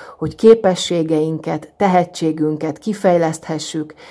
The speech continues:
és ezért minden lépésünkben elsősorban ezt a békét kell megvédenünk. Horváth Teri továbbá arról is beszámolt, hogy mindenképpen a béke ügye mellett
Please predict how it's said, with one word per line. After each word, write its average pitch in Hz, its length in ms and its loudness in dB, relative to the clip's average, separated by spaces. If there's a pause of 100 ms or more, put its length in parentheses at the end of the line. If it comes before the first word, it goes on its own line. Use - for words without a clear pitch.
(160)
és 180 160 -4
ezért 185 460 2
minden 202 480 2
lépésünkben 165 960 -4
elsősorban 165 1040 -2
ezt 196 300 0
a 160 60 -4
békét 160 560 -2
kell 151 200 -6
megvédenünk. 143 1000 -4 (1120)
Horváth 185 520 4
Teri 180 440 0
továbbá 165 720 0
arról 170 440 2
is 151 480 -6
beszámolt, 196 800 0
hogy 170 140 -4
mindenképpen 165 960 -2
a 156 80 -4
béke 165 540 -2
ügye 165 280 -2
mellett 156 880 -4